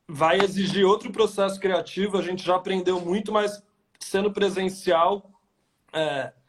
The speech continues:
muda de novo, né? Mas a ideia é manter. Então, a ideia é que dois mil e vinte e um,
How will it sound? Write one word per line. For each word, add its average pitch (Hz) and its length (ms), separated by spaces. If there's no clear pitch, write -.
muda 165 560
de 139 220
novo, 147 420
né? 127 260
Mas 147 180
a 160 80
ideia 160 240
é 175 40
manter. 180 680
Então, 156 460
a 156 80
ideia 151 240
é - 20
que 170 80
dois 170 220
mil 170 100
e - 20
vinte 160 360
e 175 40
um, 170 280